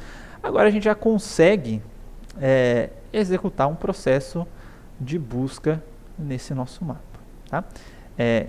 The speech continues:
então, no próximo vídeo, eu vou fazer as instanciações necessárias aqui pra gente conseguir rodar essa busca e ver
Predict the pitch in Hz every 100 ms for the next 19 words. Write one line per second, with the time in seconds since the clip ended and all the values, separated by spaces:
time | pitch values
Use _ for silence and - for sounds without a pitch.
0 | - - 131 127 - 160 196 - 175 139
1 | 113 147 185 226 240 - 233 160 151 131
2 | 131 117 120 - 120 - 113 110 - 110
3 | 107 110 110 131 - - 113 113 113 143
4 | - 214 - - - - 165 160 - 170
5 | 151 139 135 156 - - - - 139 117
6 | 131 - 147 156 165 - 165 139 156